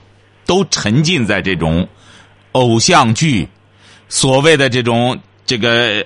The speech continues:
偶像节目，这些偶像剧、偶像节目啊，这也是从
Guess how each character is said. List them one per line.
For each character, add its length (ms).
偶 260
像 300
节 240
目， 340
这 160
些 120
偶 300
像 280
剧、 140
偶 220
像 240
节 220
目 240
啊， 340
这 140
也 300
是 200
从 400